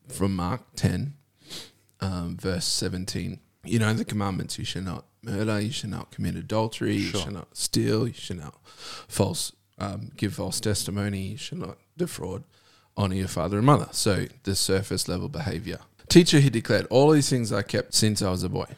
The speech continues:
Speaker 1: Jesus looked at him and loved him. Connection.
Speaker 2: Wow.
Speaker 1: Right?
Speaker 2: Yeah.
Speaker 1: Connection before correction.
Speaker 2: Good word.
Speaker 1: "So one thing you lack," he said, "go sell everything and give to the poor, and you will treasure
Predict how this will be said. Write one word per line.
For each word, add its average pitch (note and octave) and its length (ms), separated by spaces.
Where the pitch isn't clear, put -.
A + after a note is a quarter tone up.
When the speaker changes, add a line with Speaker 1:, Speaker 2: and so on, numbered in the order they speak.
Speaker 1:
Jesus F#2 300
looked F#2+ 220
at G#2 100
him A#2 260
and F2 160
loved F2+ 300
him. - 180
Connection. - 540
Speaker 2:
Wow. D#2+ 420
Speaker 1:
Right? F#2 220
Speaker 2:
Yeah. D#2 200
Speaker 1:
Connection - 600
before C3+ 460
correction. - 460
Speaker 2:
Good E2+ 160
word. D#2+ 260
Speaker 1:
"So G#2+ 220
one C3 240
thing E3 240
you D#3+ 120
lack," G2 300
he G#2+ 220
said, G2+ 420
"go G#2 180
sell G2+ 380
everything C3 720
and - 140
give G2+ 160
to A2 100
the G#2 100
poor, - 360
and F#2+ 160
you F#2 100
will F#2 140
treasure G2 480